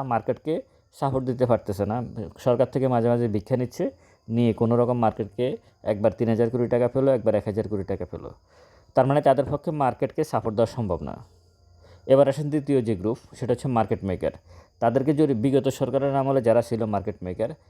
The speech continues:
তারা কেউ পলাতক, কেউ জেলে, কেউ দেশের বাইরে চলে গেছে,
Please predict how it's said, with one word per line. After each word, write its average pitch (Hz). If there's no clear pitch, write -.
তারা 160
কেউ 165
পলাতক, 117
কেউ 123
জেলে, 110
কেউ 107
দেশের 104
বাইরে 98
চলে 87
গেছে, 87